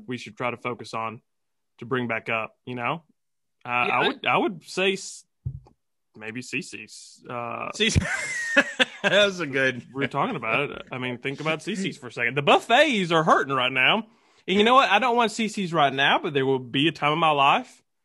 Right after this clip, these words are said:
Speaker 1: where I'll probably want C C's again. This is all, I'm bringing it back to pizza. You didn't
Speaker 2: That's
Speaker 1: want it?
Speaker 2: right.
Speaker 1: Here it is. More pizza talk.
Speaker 2: When it's, when you go out for lunch at the assisted living home, you might
Speaker 1: <laughs>
Speaker 2: want it. It might be something you desire.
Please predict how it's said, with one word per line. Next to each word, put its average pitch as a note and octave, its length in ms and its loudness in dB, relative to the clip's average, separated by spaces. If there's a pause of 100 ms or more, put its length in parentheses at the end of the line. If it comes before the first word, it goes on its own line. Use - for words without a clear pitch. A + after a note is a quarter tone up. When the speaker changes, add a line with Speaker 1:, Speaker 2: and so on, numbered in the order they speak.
(720)
Speaker 1:
where C3 140 2
I'll C3 140 6
probably C#3+ 300 0
want D3 180 0
C C#3+ 180 -4
C's D3+ 240 -10
again. D#3+ 340 -6
This G3 200 -6
is G3+ 120 -6
all, D#3+ 440 2
I'm A#2+ 180 -6
bringing C#3+ 220 -4
it D3+ 60 -6
back D3+ 180 -8
to D#3 60 -12
pizza. - 380 -18 (180)
You B2 120 -10
didn't C3+ 180 -4
Speaker 2:
That's C#3 80 -2
Speaker 1:
want D#3+ 140 -2
it? G#2 60 -6
Speaker 2:
right. F2+ 140 -10 (100)
Speaker 1:
Here D3+ 160 -12
it D3 80 -6
is. G#2+ 260 -8
More C3 160 -8
pizza - 300 -12
talk. - 260 -20 (460)
Speaker 2:
When C#3+ 220 -6
it's, F3+ 200 -6
when D3+ 160 -8
you F#3+ 80 -8
go A3 200 -4
out G#3+ 220 -4
for G3+ 100 -2
lunch B2 400 -8
at G#2+ 120 -10
the G#2+ 100 -8
assisted A2 440 -8
living F2+ 240 -10
home, E2+ 280 -18 (260)
you C#3 160 -6
might F#3 260 0
Speaker 1:
<laughs> - 20 -8
Speaker 2:
want D#3 240 -6
it. - 220 -18 (880)
It E3+ 260 0
might F#3+ 300 2
be F#3 140 4
something D#3 460 -2
you C#3 80 0
desire. G#2 540 -4